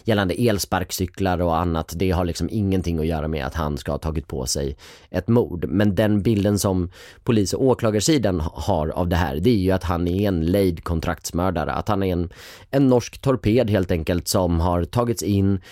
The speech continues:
och att han, eh, har gjort det här för pengar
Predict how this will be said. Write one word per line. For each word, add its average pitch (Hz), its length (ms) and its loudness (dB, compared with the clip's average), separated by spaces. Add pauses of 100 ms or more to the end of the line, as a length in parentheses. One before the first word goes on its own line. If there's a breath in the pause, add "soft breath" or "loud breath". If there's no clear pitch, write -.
(120 loud breath)
och - 300 0
att 101 120 0
han, 85 340 2 (100)
eh, 92 280 -2
har 110 80 2
gjort 90 240 -2
det 92 80 0
här 80 240 0
för 76 420 -2
pengar 92 560 0